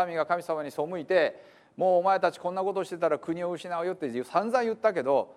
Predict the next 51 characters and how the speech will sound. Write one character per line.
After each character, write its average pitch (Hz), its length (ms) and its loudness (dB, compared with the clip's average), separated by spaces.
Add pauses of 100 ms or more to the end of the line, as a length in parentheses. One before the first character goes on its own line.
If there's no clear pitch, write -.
(120)
誰 139 320 2
も 233 120 -2
耳 226 280 -4
を 190 60 -4
傾 117 280 -4
け 113 100 -4
な 101 80 -6
か 82 80 -14
っ - 40 -18
た - 120 -20
し、 110 260 -8 (320)
預 151 120 0
言 190 100 -2
者 131 100 -8
み 127 60 -6
ん 131 40 -2
な 123 80 -4
殺 131 160 0
さ 135 120 2
れ 120 60 -4
た 120 120 0
ん 107 60 -10
で - 60 -20
す - 80 -20
ね。 - 140 -18 (640)
だ 247 120 2
け 247 80 2
ど 208 100 0
実 214 160 -6
際 247 260 -4
に 247 60 -4
起 240 100 -2
こ 262 80 0
っ 247 40 -2
た 240 120 0
時 233 160 -4
に、 226 180 -6
「あ、 - 160 -4 (140)
や 147 200 -6
っ 151 40 -12 (120)
ぱ - 200 -6
り 170 80 0
言 143 80 2
っ - 40 -8
た - 180 -4
通 117 180 -8
り 98 40 -8
だ - 100 -16
っ - 80 -20
た」 - 140 -18
と、 - 100 -20